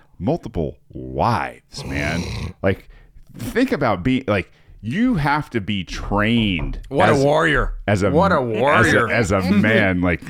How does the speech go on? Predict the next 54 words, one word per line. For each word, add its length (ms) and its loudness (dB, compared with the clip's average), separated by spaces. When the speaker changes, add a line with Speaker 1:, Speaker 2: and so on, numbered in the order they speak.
Speaker 1:
if 140 0
you're 120 2
gonna 180 0
get 180 -2
along 500 2
with 140 -4
these 180 -8
people, 400 -4
Speaker 2:
Uh-huh. 580 -10
Speaker 1:
you're, 280 2
listen, 460 -2
you're 200 -2
gonna 180 -2
have 260 -4
to 80 -12
come 320 -2
a 80 -6
little 300 0
bit 200 -2
of 80 -2
the 80 -4
way 540 -2
so 320 -4
that 160 -10
they 200 -2
accept 400 -6
you 180 0
as 140 -4
well. 360 0
So 160 -4
you're 240 0
gonna 180 -4
have, 460 0
like, 320 -6
I 80 0
don't 140 -2
know, 260 -8
as 160 -6
many 200 0
different 300 -6
wives 560 -2
as 220 -10
you 80 -8
have, 320 -6
you're 100 -12
gonna 120 -6
have 220 -8
that 220 -12
many 220 -12
different 320 -20
personalities 800 -10
around 380 -2
those 200 -10
wives. 460 -8